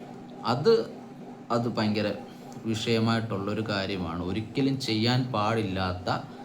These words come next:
ഒരു കാര്യമാണ് നെവിൻ ചെയ്തത്. നെവിനെ നമുക്ക് അതിനകത്ത് യാതൊരു വിധത്തിലും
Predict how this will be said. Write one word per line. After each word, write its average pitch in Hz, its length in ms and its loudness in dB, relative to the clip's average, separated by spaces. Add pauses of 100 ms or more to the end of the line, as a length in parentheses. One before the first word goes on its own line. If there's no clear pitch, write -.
(320)
ഒരു 95 280 -2
കാര്യമാണ് 98 680 0
നെവിൻ 95 260 -2
ചെയ്തത്. 87 320 -2
നെവിനെ 101 260 0
നമുക്ക് 104 240 -2
അതിനകത്ത് 107 440 0
യാതൊരു 127 320 0
വിധത്തിലും 113 440 0